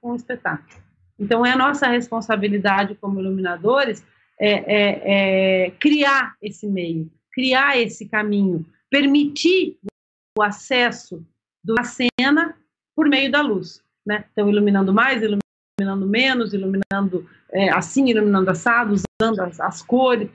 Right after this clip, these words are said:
Então, eu falo que, é, é, a criação da luz, ela se divide, pra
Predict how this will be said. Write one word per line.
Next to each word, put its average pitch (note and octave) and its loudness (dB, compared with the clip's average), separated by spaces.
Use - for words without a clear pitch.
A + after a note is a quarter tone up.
Então, G#3+ 0
eu G#3 0
falo A3+ 0
que, G#3 -4
é, F#3+ -2
é, F3+ 2
a F3+ 0
criação A#3 -2
da A3 2
luz, C#4 0
ela G3+ 0
se A3+ -6
divide, G3+ 0
pra A3 0